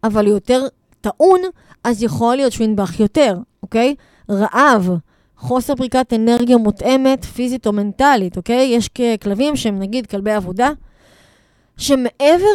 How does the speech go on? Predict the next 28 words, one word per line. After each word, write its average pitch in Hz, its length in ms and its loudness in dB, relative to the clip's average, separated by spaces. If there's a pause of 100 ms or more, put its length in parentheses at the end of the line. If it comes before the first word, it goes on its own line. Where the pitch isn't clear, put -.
(120)
לפריקת, 208 1300 0 (160)
אה, 196 220 -4
אנרגיה 233 460 -4
פיזית, 277 520 -2
שזה 185 220 -10
ברור 190 320 0
שהם 240 140 -2
צריכים 240 200 0
טיולים 226 600 0
וזה 196 240 -6
וזה, 269 240 0
אבל 226 200 -2 (300)
הרבה 196 240 -2
מהם 392 280 0
גם 226 140 0
צריכים 233 360 -4
עב-, 202 280 -2
עבודה 196 540 0
של 190 200 -6
המוח. 185 600 -4 (580)
הולך 247 320 -2
להיות 277 140 2
על 294 60 2
זה 202 160 -2
פרק, 269 420 2
אבל 196 260 -4 (400)
ב-, 202 380 -2
בגדול, 226 580 4